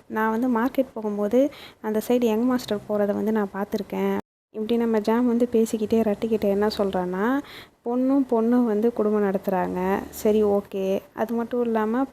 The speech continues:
பையனும் பையனும் சேர்ந்தும் கூட குடும்பம் நடத்துறாங்க அந்த வீட்டுல" அப்படின்னு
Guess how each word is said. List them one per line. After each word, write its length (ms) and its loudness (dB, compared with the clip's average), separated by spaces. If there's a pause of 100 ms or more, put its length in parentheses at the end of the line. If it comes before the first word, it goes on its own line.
பையனும் 500 0
பையனும் 360 2
சேர்ந்தும் 380 0
கூட 160 2
குடும்பம் 340 0
நடத்துறாங்க 420 0
அந்த 200 0
வீட்டுல" 420 -2
அப்படின்னு 240 -2